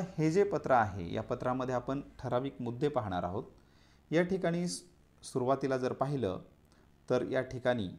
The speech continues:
अ, सॉरी, वन मिनिट. हं. अ, या ठिकाणी उजव्या हाताला जर पाहिलं तर या ठिकाणी तारखेचा उल्लेख केलेला आहे आणि ते पत्र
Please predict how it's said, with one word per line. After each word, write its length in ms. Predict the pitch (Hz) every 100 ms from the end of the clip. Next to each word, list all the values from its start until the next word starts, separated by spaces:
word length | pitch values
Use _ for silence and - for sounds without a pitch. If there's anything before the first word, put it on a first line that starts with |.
| - - - _ _ _ _ - - - - -
अ, 160 | 101 98
सॉरी, 340 | - 98 95
वन 160 | 95 90
मिनिट. 320 | 90 120 196 - - - - - - - _ - - _ _ - - _ _ _ _ - -
हं. 100 | 85 - - _ - _ - _ - - - _ _ _ _
अ, 120 | - 104
या 160 | 123
ठिकाणी 420 | 151 160 165 165 170 -
उजव्या 300 | 131 131 151
हाताला 360 | 151 139 131 127
जर 140 | 127
पाहिलं 440 | 127 113 98 92 160 - - - -
तर 120 | 127 -
या 180 | 135 151
ठिकाणी 460 | 147 123 107 110 - - _ _ -
तारखेचा 580 | 127 139 - 170 165
उल्लेख 340 | 151 127 104 101 -
केलेला 400 | 95 95 90 90
आहे 260 | 90 107
आणि 300 | 139 107 107 110
ते 40 |
पत्र 340 | 127 127 123